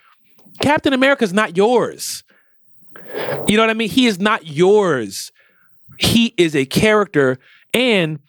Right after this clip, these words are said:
because Captain America or Batman or whatever, a, a writer, or he goes through a certain arc or story,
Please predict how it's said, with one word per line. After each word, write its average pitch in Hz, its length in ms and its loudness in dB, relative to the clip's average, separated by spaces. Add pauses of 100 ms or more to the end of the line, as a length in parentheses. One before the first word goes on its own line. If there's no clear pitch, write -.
(300)
because 208 360 2
Captain 208 360 0
America 170 680 2
or 135 160 2
Batman 170 600 2
or 139 60 4
whatever, 160 480 2 (840)
a, 165 220 0
a 156 100 4
writer, 160 460 4
or 156 160 0
he 185 120 -2
goes 170 500 2
through 185 200 4
a 156 60 2
certain 143 380 -4 (100)
arc 190 320 2
or 147 120 2
story, 208 520 2